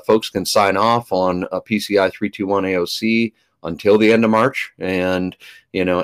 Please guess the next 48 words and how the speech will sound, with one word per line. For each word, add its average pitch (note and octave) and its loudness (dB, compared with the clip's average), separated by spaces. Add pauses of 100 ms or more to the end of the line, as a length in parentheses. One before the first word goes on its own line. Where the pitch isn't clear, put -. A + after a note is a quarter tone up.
(100)
for F2 2
everybody F#2+ 4
that, F#2+ 0
you G#2 -6
know, F#2 -2
has F#2 0
an F2+ -4
annual F#2 -2
date G2+ 2
that - -6
falls F#2+ 2
on F2+ -2
April F#2+ -4
first G#2 2
or F2 0
afterwards, C3 0
then F2+ -4
you E2+ -4
have E2+ -4
to F2 -10
go F#2 2
against G2 -2
four. F2+ -2 (480)
Um, F#2 0
so G2 6
if G#2 4
you, G2+ 4 (380)
if F2+ -8
you E2+ -6
haven't A2 0
already A2 6
gone A2+ 2
down A#2 2
the A2+ 2
path B2+ 2
of A2+ -4
making A2 -2
the F#2+ -6
transition, A#2 0
uh, F#2 -2
I, F#2 0
I F#2 0
know G2 2
for F#2+ 0
the F#2 0
folks A#2 2
that G2+ 4
are, F#2+ 2